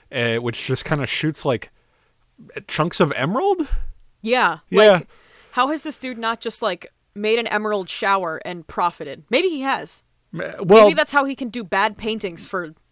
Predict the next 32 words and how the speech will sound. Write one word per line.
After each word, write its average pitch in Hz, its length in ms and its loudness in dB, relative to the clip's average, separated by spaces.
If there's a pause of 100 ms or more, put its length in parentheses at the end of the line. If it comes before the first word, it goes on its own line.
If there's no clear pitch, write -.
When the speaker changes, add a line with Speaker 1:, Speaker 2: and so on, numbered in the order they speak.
(140)
Speaker 1:
normal 156 200 2 (100)
Speaker 2:
like, 165 60 0
Speaker 1:
people - 220 6
can't 151 260 4
Speaker 2:
toss - 80 -4
Speaker 1:
see 160 100 0
Speaker 2:
them. 139 80 0
Speaker 1:
Stan 135 300 -4
stuff. - 380 -16 (840)
Speaker 2:
Oh. 285 260 -14 (240)
Speaker 1:
Yeah. 143 200 -10 (1200)
Speaker 2:
So - 120 -12
he's 220 160 -10
just 202 140 -10
a 170 60 -12
starving 165 380 -10
artist. - 500 -16
Speaker 1:
Yeah. 160 220 4 (120)
Speaker 2:
Doing 175 220 -12
bad 156 260 -10
paintings 160 400 -16
Speaker 1:
Yeah. 196 100 6
Speaker 2:
and 147 60 2
throwing 170 220 -8
them 156 120 -18
into 156 180 -20
trees. - 500 -20
Speaker 1:
Yeah. 180 160 -2 (160)
Speaker 2:
Canvases 240 480 -12
are 214 80 -10
expensive. - 640 -18 (180)
Speaker 1:
Exactly. 165 360 -8